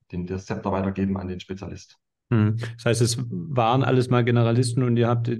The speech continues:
Speaker 2: das für die vereinfacht, dass sie sich auf ein Thema dann immer weiter vertiefen können. Äh, so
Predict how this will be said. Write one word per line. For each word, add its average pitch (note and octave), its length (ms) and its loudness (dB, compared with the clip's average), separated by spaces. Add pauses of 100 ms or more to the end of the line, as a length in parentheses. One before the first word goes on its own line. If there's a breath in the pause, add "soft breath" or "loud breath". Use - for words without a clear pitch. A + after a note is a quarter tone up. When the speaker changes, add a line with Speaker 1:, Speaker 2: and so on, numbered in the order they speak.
(120)
Speaker 2:
das - 380 -6
für - 160 -4
die A#2+ 100 -2
vereinfacht, A#2 600 -2
dass G#2+ 120 -2
sie A2 60 -12
sich A2 140 -2
auf G#2+ 100 -6
ein A2 240 -4
Thema A2+ 240 -4
dann A2 160 -2
immer A2+ 220 -4
weiter A2 360 0
vertiefen B2 480 -4
können. C3 400 0 (480 loud breath)
Äh, A2 220 2 (480)
so A#2+ 420 2